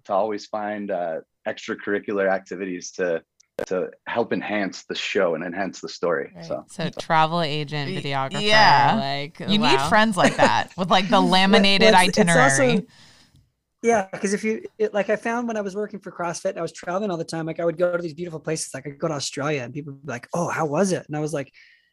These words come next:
Speaker 4: "I spent all of it in a gym."
Speaker 2: Yeah,
Speaker 4: You know, like,
Speaker 2: not
Speaker 4: I didn't
Speaker 2: sure.
Speaker 4: really get to go see the, the Sydney Harbor. Like, and so towards the end of working for CrossFit, I made it a point to be like, "Oh, hey, we really need establishing shots of these things." So then I'd schedule an extra half day to go do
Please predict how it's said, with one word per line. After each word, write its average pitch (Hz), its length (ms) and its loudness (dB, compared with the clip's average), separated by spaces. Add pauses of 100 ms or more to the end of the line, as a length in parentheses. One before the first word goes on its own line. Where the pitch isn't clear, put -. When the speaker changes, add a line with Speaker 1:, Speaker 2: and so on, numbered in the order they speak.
(220)
Speaker 4:
"I 185 60 0
spent 226 260 0
all 180 200 4
of 196 80 0
it 185 100 4
in 180 100 0
a 156 60 -2
gym." 156 400 -2
Speaker 2:
Yeah, 170 220 -4
Speaker 4:
You 160 80 -4
know, 147 180 -6
like, 165 80 0
Speaker 2:
not 185 120 4
Speaker 4:
I - 20 0
didn't 190 180 2
Speaker 2:
sure. 196 60 2
Speaker 4:
really 175 180 2
get 170 120 -6
to 170 80 -14
go 160 120 -4
see 165 320 -6
the, 156 240 -6 (100)
the 170 80 -4
Sydney 165 300 -4
Harbor. 165 560 2
Like, 143 300 -8 (500)
and 175 120 -6
so - 200 -8
towards 190 320 -2
the 180 180 -8
end 185 200 -4
of 170 60 -4
working 170 220 -6
for 156 120 -14
CrossFit, 156 420 -8
I 165 140 -4
made 160 180 -4
it 165 100 -6
a 151 60 -8
point 165 380 -4
to 160 60 -16
be 165 120 0
like, 151 300 -6
"Oh, 170 160 2
hey, 165 200 -4
we 170 160 -4
really 220 220 -6
need 175 160 -6
establishing 156 580 -8
shots 139 340 -8
of 147 60 -10
these 139 180 -10
things." 120 340 -12 (1120)
So 160 160 2
then 175 100 4
I'd 170 160 0
schedule 165 360 0
an 151 60 -2
extra 151 220 -6
half 147 220 -8
day 151 160 -4
to 143 80 -4
go 143 100 -4
do 147 380 -8